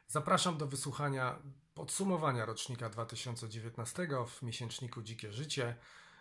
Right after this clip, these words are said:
E, postaram się zaprezentować to, o czym pisaliśmy w ciągu dwa tysiące dziewiętnastego roku w poszczególnych wydaniach, których w wersji podstawowej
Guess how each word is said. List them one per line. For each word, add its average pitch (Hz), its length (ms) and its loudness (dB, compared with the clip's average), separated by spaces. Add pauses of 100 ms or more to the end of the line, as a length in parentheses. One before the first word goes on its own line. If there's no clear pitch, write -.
(220)
E, 110 500 -4 (880)
postaram 151 400 8
się 143 260 2
zaprezentować 123 1200 0
to, 165 240 2
o 135 100 0
czym 120 380 -2 (220)
pisaliśmy 120 880 -2 (680)
w - 340 -12
ciągu 117 640 -2 (100)
dwa 123 220 -2
tysiące 123 380 -4
dziewiętnastego 120 720 -4
roku 131 460 -2 (320)
w - 140 -20
poszczególnych 123 720 -2
wydaniach, 135 720 2
których 113 760 -6
w 101 160 -8
wersji 110 320 -4
podstawowej 127 760 0